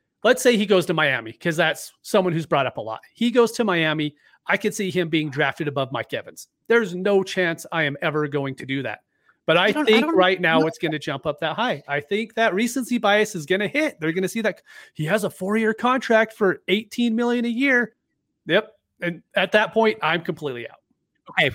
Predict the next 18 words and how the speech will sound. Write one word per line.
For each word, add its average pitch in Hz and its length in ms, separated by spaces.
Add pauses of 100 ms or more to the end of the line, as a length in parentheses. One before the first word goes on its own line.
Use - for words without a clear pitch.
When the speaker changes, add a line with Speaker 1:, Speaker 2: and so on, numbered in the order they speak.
(140)
Speaker 2:
I, 170 80 (180)
I, 165 200
I - 20
will 156 200
give, 143 380 (720)
I'll 156 140
give 170 160
you 180 60
this 151 200
one. 143 80
I 135 80
think 190 320
if 190 160
you're 185 120
in 180 60
a 151 60
startup 165 540 (960)
after 147 600